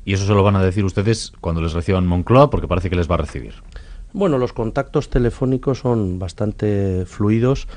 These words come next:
Speaker 2: y sí estamos a la espera de, de cerrar una entrevista que yo no creo que va a ser, eh, esta misma semana porque, eh, no, ni para nosotros es posible.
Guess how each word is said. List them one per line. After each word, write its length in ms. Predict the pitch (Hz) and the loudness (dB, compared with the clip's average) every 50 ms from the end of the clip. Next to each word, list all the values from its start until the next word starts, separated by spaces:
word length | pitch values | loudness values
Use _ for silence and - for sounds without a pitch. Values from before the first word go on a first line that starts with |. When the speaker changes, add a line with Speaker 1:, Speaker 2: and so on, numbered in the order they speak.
| - - - - - | -16 -18 -18 -12 -4
Speaker 2:
y 120 | - 107 | -4 -2
sí 200 | - - 160 139 | 0 4 6 6
estamos 380 | 127 - - 127 120 120 110 - | 6 6 4 2 2 2 2 2
a 60 | 113 | 2
la 80 | 107 104 | 2 2
espera 400 | 98 - - 120 110 113 107 98 | 0 0 -2 0 2 2 2 2
de, 260 | 101 95 95 98 92 | 2 2 2 0 0
de 160 | 90 101 107 | -2 -4 -4
cerrar 380 | 95 - - 98 - 110 104 104 | -4 -4 -6 -2 0 2 2 2
una 240 | 107 107 107 107 | 2 2 2 2
entrevista 460 | 104 98 - 110 113 117 - - 131 - | 2 2 2 0 0 0 2 0 0 0
que 180 | - 110 101 | 2 0 2
yo 100 | 107 135 | 4 4
no 160 | 131 123 113 | 4 4 4
creo 180 | - 113 107 98 | 4 2 0 2
que 60 | - | 2
va 80 | 101 101 | 0 0
a 40 | 95 | 2
ser, 200 | - 98 87 - - - - - - - - - - | 0 -2 -2 -2 -8 -18 -20 -20 -20 -20 -20 -16 -8
eh, 240 | - - 98 101 - - | -4 -2 0 0 0 0
esta 520 | 110 101 - - 95 95 95 92 92 95 | -2 -2 0 0 2 2 4 4 2 2
misma 380 | 87 95 101 104 98 101 107 101 | 0 0 -2 -2 0 0 -2 -2
semana 340 | - - 98 101 110 113 - | -2 -2 -2 -2 -2 -2 -2
porque, 320 | - 92 - 95 95 92 | -4 -4 -2 -2 -2 -2
eh, 560 | - 80 - - - - - - - - - - | -4 -6 -10 -12 -12 -14 -14 -14 -14 -12 -12 -8
no, 240 | - 98 101 104 - - | -6 -4 -2 -2 -2 -2
ni 400 | 101 101 101 101 98 98 98 90 | -2 -2 0 2 2 2 0 0
para 240 | - 101 98 98 | 0 0 0 2
nosotros 420 | 95 98 92 - 120 98 - 98 98 | 2 0 0 -2 -2 -2 -2 -2 -2
es 120 | 98 90 | -2 -2
posible. 480 | - - 95 85 104 104 107 117 117 | -2 -4 -2 -2 0 0 2 2 0